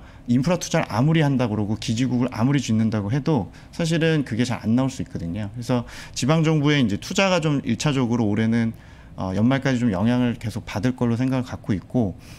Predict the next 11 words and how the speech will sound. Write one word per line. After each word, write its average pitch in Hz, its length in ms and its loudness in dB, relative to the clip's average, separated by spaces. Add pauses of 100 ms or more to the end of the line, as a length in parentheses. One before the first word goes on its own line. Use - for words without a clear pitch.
(300)
두 127 180 0
번째는 156 720 2
항상 202 380 2
이제 120 220 2
저희 107 180 0
기관 175 260 0
투자자들도 160 420 0
걱정하시는 139 680 0
것 117 120 0
중에 107 180 -2
하나가 147 600 0